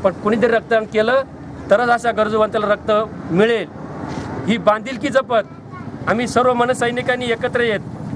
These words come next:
आम्ही स्वतः रक्तदान केलेलं आहे. आम्ही कोणाला अडवत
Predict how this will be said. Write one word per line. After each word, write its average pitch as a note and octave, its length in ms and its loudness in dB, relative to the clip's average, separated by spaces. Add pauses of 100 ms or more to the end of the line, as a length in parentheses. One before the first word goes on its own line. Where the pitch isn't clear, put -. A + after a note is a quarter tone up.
(160)
आम्ही C4 300 2
स्वतः C4+ 300 2
रक्तदान A3+ 380 0
केलेलं F3+ 320 -4
आहे. B2 80 -2 (760)
आम्ही A3+ 180 2
कोणाला B3+ 260 4
अडवत B3 280 0